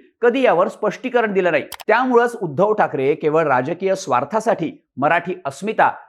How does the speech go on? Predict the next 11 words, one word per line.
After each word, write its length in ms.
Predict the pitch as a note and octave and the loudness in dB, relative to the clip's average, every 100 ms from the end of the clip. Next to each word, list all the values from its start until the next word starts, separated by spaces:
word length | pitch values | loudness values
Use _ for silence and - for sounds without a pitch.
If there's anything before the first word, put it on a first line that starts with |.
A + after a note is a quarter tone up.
| - | -6
आणि 160 | A3 | -4
गुजराती 520 | F#3 F#3 G3 C4 B3+ A#3+ | -2 0 2 2 0 -4
नेत्यांवर 460 | E3+ F#3+ F3 E3+ E3+ | -2 0 0 0 -2
टीका 200 | D3 A3+ | -2 0
करतात, 340 | A#3 G3+ E3+ B2+ - _ - | 2 2 0 -2 -6 _ -18
अशी 200 | - C#3+ - | -14 -10 -8
टीका 300 | D#3 F#3+ D3+ - _ | 0 2 2 -2 _
सत्ताधारी 600 | - G3 G3 B3 G3 G3 | -2 -2 2 2 4 2
पक्षाकडून 580 | G#3 D#3 - F#3 E3+ E3 | 2 -4 -4 -4 -2 -4
केली 260 | F3+ E3+ F#3+ | -4 -4 0
जाते. 500 | F3 E3 A#2+ - | 0 0 -4 -10